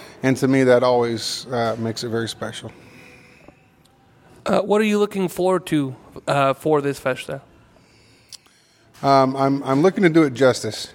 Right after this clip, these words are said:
Speaker 1: Uh, it's, it's the hundred years, and it's, you know, it's a centennial celebration, and, um, it, it's been a huge honor for me, uh, because of that distinction of it being the one hundred year,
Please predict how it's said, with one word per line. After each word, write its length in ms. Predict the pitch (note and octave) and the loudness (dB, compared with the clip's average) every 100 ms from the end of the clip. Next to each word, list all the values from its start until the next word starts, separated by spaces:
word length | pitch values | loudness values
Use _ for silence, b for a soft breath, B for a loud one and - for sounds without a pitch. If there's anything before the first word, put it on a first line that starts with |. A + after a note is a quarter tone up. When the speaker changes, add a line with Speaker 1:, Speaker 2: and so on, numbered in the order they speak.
| - | -10
Speaker 1:
Uh, 240 | B2 A#2+ | -6 -6
it's, 160 | A#2 - | -6 -6
it's 320 | B2 B2 A#2+ | -6 -4 -2
the 80 | B2 | 2
hundred 240 | C#3 D3 | 4 4
years, 400 | C#3+ C#3+ D3+ F#3 - - - | 2 2 0 -4 -18 -20 -12
and 320 | B2+ A#2 A2+ | -6 -4 -2
it's, 260 | A2+ G#2+ - | -4 -6 -8
you 220 | A#2+ B2+ | -6 -4
know, 100 | A#2+ | -4
it's 140 | G#2+ | -4
a 60 | A#2+ | -6
centennial 460 | - A#2 D3 D3 C3 | -4 -2 2 2 4
celebration, 640 | C3 B2 A#2 A#2+ - E3+ - B B B B B B B B B | 4 4 2 0 -2 -10 -16 B B B B B B B B B
and, 360 | C3 B2+ B2 A#2+ | -4 -2 0 2
um, 540 | A#2+ A2+ A2+ A2+ A#2+ | 2 2 0 -6 -10
it, 100 | B2+ - | -10 -8
it's 160 | B2 | -6
been 160 | - C3+ | 0 2
a 60 | A#2+ | 2
huge 300 | C#3 C#3 B2+ | 0 -2 -2
honor 300 | B2+ C3+ C3 | -2 -2 -2
for 180 | C3+ | -2
me, 300 | B2+ C3+ C#3+ D3+ - | 0 0 -2 -6 -12
uh, 280 | - A#2+ A2+ | -8 -6 -6
because 380 | A2 A#2+ C3+ B2+ | -4 0 2 2
of 100 | A#2+ | 4
that 300 | A#2+ A#2 A2+ - B B B B | 4 2 0 -10 B B B B
distinction 640 | C3 - D3+ D3 - D#3 D#3 | -6 2 4 4 2 -4 -4
of 160 | A#2 | -4
it 100 | A#2+ | -2
being 380 | A#2+ B2 A#2+ B2 - B B B B B | -2 0 0 -4 -8 B B B B B
the 80 | C3 | -4
one 180 | A#2+ A#2+ | 0 2
hundred 320 | B2 C3 B2 | 4 4 2
year, 360 | A#2 A#2+ A#2+ | 2 0 0